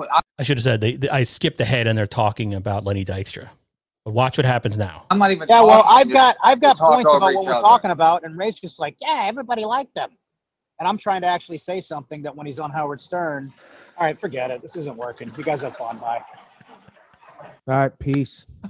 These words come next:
Speaker 4: <laughs> That wa-, that
Speaker 1: Oh
Speaker 4: was
Speaker 1: my
Speaker 4: that.
Speaker 1: God, your
Speaker 4: All right.
Speaker 1: show, this is the worst show I've ever been on.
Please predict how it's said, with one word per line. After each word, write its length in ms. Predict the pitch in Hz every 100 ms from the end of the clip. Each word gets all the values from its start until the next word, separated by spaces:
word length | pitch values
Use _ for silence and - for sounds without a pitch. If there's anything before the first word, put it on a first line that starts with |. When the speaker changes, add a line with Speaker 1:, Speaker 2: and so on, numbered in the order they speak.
| -
Speaker 4:
<laughs> 140 | - 226 - -
That 580 | 320 214 277 208 214 190
wa-, 200 | 190 185
that 200 | 175 196
Speaker 1:
Oh 20 |
Speaker 4:
was 140 | 190
Speaker 1:
my 100 | 180
Speaker 4:
that. 300 | 170 180 160
Speaker 1:
God, 20 | 147
your 100 | 180
Speaker 4:
All 60 |
right. 140 | 165 156
Speaker 1:
show, 300 | 185 185 151
this 260 | 160 180
is 140 | 190 -
the 120 | 147
worst 360 | 127 131 143 135
show 140 | 143
I've 140 | 135 131
ever 240 | 123 123
been 240 | 113 127
on. 300 | 120 92 87